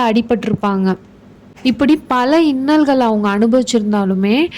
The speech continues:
அவங்களோட புத்திசாலித்தனம் தான் அவங்கள கை தூக்கி விட்டுருக்குங்க.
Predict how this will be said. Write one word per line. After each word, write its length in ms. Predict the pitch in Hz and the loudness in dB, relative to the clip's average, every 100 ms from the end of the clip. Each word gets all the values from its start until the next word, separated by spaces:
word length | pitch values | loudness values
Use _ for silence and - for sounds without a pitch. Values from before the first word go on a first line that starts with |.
| - - - | -16 -16 -4
அவங்களோட 480 | 233 247 262 247 226 | -2 0 2 2 2
புத்திசாலித்தனம் 1080 | 214 240 - 359 359 294 254 240 220 214 | 0 -2 2 2 2 0 0 0 0 0
தான் 280 | 208 269 240 | 0 0 0
அவங்கள 320 | 220 208 226 | 0 2 0
கை 220 | 269 220 214 | 0 0 0
தூக்கி 320 | 226 202 220 | -2 -2 -2
விட்டுருக்குங்க. 600 | 196 196 185 190 185 | -2 -6 -6 -4 -2